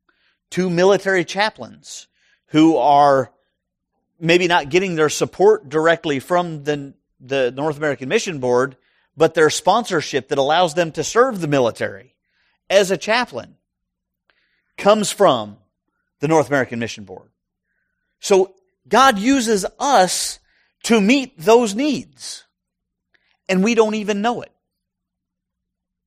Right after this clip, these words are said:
So to that end,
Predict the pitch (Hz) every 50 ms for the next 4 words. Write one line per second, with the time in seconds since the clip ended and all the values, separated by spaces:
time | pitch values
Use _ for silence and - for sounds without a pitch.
0 | _ _ _ _ _ _ _ _ _ _ _ _ _ _ _ _ _ _ _ _
1 | _ _ _ _ _ _ _ _ _ _ _ _ _ _ _ _ _ _ _ _
2 | _ _ _ _ - - 156 139 - - 156 135 151 170 185 190 214 226 190 135
3 | 120 131 135 -